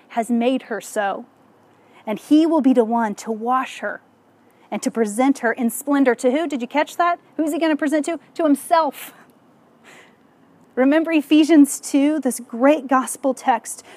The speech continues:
"You were dead in your trespasses and sins in which you previously walked." We were by nature children under wrath. And then we read those beautiful words, "But God, who is rich in mercy,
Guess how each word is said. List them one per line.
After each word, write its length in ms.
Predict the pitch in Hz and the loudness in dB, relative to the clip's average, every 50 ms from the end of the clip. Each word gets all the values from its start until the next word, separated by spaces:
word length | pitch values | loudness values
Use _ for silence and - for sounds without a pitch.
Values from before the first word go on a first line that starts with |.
| 247 | -10
"You 460 | - 220 240 277 311 330 349 370 370 370 | -4 0 2 2 2 2 2 0 0 0
were 220 | 339 247 269 269 | 0 0 0 0
dead 320 | 247 277 277 262 269 277 | 2 4 4 4 4 4
in 60 | 277 254 | 2 2
your 100 | 247 247 | 0 0
trespasses 640 | - - 240 226 - - 247 233 220 - - 214 208 | -2 -2 -4 -4 -4 -2 0 0 0 0 -2 -8 -6
and 100 | 220 214 | -8 -6
sins 380 | - - 233 214 208 202 - | -6 -6 -6 -4 -6 -6 -8
in 100 | - 214 | -8 -8
which 240 | 208 220 220 - - | -6 -6 -8 -8 -6
you 100 | 247 233 | -8 -8
previously 760 | - - - - 302 302 294 285 240 269 226 - - 233 226 | -8 -10 -10 -4 0 2 2 4 2 2 -2 -2 -4 -6 -6
walked." 460 | 208 190 185 185 196 - _ - - _ _ _ _ _ _ _ _ - - 247 | -4 -4 -6 -8 -8 -12 _ -20 -20 _ _ _ _ _ _ _ _ -20 -10 0
We 160 | - 269 311 | 4 4 6
were 120 | 330 320 269 | 6 8 8
by 160 | 302 285 285 | 8 8 8
nature 500 | 285 294 311 320 311 - - 294 233 240 | 8 6 6 4 0 0 0 0 0 0
children 420 | - - - 339 311 269 302 285 | 0 -2 -2 -2 0 2 4 4
under 200 | 262 254 247 254 | 4 4 4 2
wrath. 360 | 233 240 233 220 202 190 - | 2 2 0 0 0 -2 -4
And 140 | - 233 240 | -2 0 0
then 200 | 254 269 254 247 | 2 2 2 2
we 220 | 254 254 247 240 - - - - - | 0 0 -2 -4 -6 -10 -14 -14 -12
read 440 | 196 196 240 294 320 339 339 311 | -6 -2 0 0 0 0 -2 -4
those 200 | 277 262 233 202 | -4 -4 -4 -6
beautiful 400 | 208 196 220 254 269 262 - 277 | -6 -6 -6 -6 -6 -6 -6 -8
words, 600 | 240 202 196 196 196 196 190 196 - - - - - _ _ _ _ _ _ _ _ - - - | -6 -6 -8 -8 -10 -10 -12 -14 -16 -20 -20 -20 -20 _ _ _ _ _ _ _ _ -20 -20 -18
"But 560 | 202 180 190 254 269 302 339 294 - - - - _ _ - 208 | -8 4 8 8 8 8 6 2 -4 -12 -20 -20 _ _ -14 -6
God, 560 | 190 220 214 208 196 190 185 214 220 208 233 - _ _ _ _ _ _ _ _ - - - | -2 0 0 0 0 -2 -4 -6 -8 -12 -16 -20 _ _ _ _ _ _ _ _ -20 -6 0
who 160 | - 285 269 | 2 4 4
is 180 | 254 220 220 220 | 4 2 0 0
rich 300 | 233 285 302 294 - - | 2 2 2 2 2 0
in 160 | 269 240 220 | 0 0 0
mercy, 460 | 202 190 185 - - 202 190 202 220 | -4 -6 -10 -12 -12 -14 -16 -16 -18